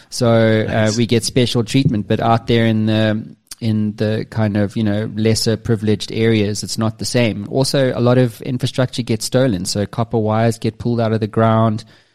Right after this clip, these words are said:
Speaker 1: You know, uh, electrical cables
Speaker 2: Oh,
Speaker 1: get
Speaker 2: man.
Speaker 1: stolen. So it's not just a privilege thing,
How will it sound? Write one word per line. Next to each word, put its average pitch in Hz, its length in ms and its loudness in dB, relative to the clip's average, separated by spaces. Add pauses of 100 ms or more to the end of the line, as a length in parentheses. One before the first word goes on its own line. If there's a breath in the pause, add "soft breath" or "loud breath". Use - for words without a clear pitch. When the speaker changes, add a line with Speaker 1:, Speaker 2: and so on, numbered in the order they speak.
(140 soft breath)
Speaker 1:
You 110 60 -8
know, 104 220 0
uh, 95 280 -6
electrical 110 540 -2
cables 117 400 2
Speaker 2:
Oh, 87 60 -4
Speaker 1:
get 117 80 2
Speaker 2:
man. 95 80 0
Speaker 1:
stolen. 113 560 2
So 110 320 0 (400 loud breath)
it's 113 160 -10
not 139 240 2
just 120 260 0
a 107 100 0
privilege 123 440 0
thing, 104 340 -2